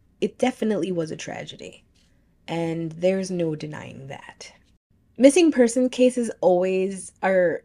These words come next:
I don't, I don't even know what to say. Like, I will never get over the fact that people can just disappear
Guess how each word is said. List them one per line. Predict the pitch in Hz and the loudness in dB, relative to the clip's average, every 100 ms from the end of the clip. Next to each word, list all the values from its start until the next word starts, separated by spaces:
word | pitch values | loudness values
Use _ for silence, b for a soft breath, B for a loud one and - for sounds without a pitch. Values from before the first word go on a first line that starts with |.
| _ | _
I | 226 | 4
don't, | 240 226 _ - | 4 2 _ 2
I | |
don't | 247 254 | 4 4
even | 208 | 2
know | 185 | 0
what | 170 | -2
to | 165 | -6
say. | 165 156 | -6 -4
Like, | 175 196 _ b b b - | -2 -4 _ b b b 2
I | 247 | 4
will | 269 | 6
never | 247 240 262 302 | 4 4 4 4
get | 247 247 | 4 2
over | - 190 185 190 190 | 4 -2 -2 -2 -4
the | 202 | -6
fact | - 170 180 | -2 -2 0
that | - - | -4 -8
people | - 190 196 | -6 -6 -6
can | - 190 | -6 -6
just | 175 165 | -6 -10
disappear | - 165 - - 160 175 208 | -10 -10 -12 -8 -2 -2 -4